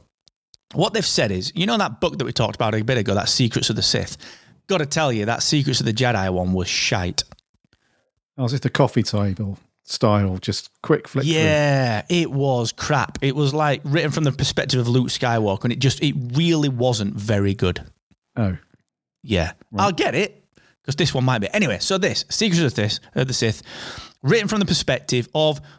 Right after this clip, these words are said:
Speaker 1: none other than the person that couldn't possibly write because all his fingers were knackered, Palpatine, <laughs> just before the rise of Skywalker.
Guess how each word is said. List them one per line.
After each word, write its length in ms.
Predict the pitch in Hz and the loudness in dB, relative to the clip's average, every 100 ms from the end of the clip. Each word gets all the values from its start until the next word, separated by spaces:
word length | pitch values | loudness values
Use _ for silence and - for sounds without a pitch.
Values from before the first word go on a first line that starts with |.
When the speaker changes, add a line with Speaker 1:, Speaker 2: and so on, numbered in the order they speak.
| _ | _
Speaker 1:
none 280 | 160 202 180 | 2 2 2
other 360 | 131 123 120 - _ _ | 2 2 0 -2 _ _
than 220 | 127 131 123 | -2 0 2
the 80 | |
person 480 | - 165 147 147 135 - | 2 2 2 0 -2 -2
that 320 | 113 139 143 | 0 0 0
couldn't 340 | - 185 170 - | 0 0 0 0
possibly 440 | 196 - 131 110 | 0 2 0 2
write 260 | 110 107 - | 2 0 0
because 260 | - 113 | -2 0
all 160 | 135 123 | 0 0
his 120 | 101 | 0
fingers 320 | - 104 98 | 0 2 2
were 80 | 98 | 2
knackered, 460 | 92 95 - 95 - - - _ _ - | 0 0 0 -2 -4 -18 -20 _ _ -2
Palpatine, 580 | 147 131 127 117 107 101 135 - | 0 0 0 0 0 2 0 4
<laughs> 40 | 190 | 6
just 220 | 139 214 | 6 6
before 340 | 139 - 120 | 4 6 4
the 120 | 110 110 | 4 2
rise 240 | 104 101 | 2 2
of 60 | 98 | 0
Skywalker. 680 | - 101 98 95 92 - | 2 2 2 2 0 0